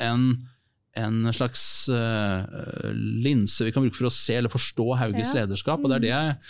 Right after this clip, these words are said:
Speaker 1: har gjort da i, i et par artikler, hvor jeg,
Speaker 2: Mm.
Speaker 1: jeg på en måte bruker metodikken og rammeverket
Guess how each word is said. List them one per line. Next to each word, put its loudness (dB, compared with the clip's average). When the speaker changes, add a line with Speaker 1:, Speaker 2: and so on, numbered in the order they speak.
Speaker 1:
har 0
gjort 2
da 2
i, 2
i 2
et 0
par 0
artikler, 2
hvor 2
jeg, 2
Speaker 2:
Mm. 0
Speaker 1:
jeg 2
på -6
en 0
måte 0
bruker 2
metodikken 0
og 4
rammeverket 2